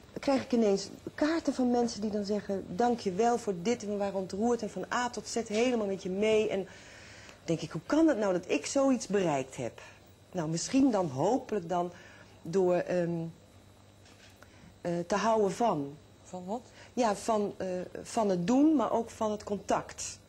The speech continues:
Speaker 1: Dus, eh, bij Els had ik echt het gevoel dat de mensen bij mij op visite kwamen.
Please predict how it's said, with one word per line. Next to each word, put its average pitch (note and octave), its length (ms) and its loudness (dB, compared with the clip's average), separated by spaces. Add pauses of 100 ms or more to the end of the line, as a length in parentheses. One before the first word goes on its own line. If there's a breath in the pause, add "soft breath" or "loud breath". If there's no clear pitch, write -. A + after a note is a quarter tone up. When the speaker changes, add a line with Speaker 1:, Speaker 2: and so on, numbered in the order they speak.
(480)
Speaker 1:
Dus, F#3+ 140 -8
eh, - 60 -8 (360 loud breath)
bij G#3 140 2
Els C#4 260 4
had F#3 120 -2
ik F#3 80 -8
echt C4+ 200 0
het A3+ 80 -8
gevoel A#3+ 240 -2
dat G#3 120 -8
de A3+ 60 -4
mensen A3+ 260 0
bij G#3 100 -2
mij G#3+ 140 2
op G#3 100 -6
visite C4 360 2
kwamen. D3 560 -8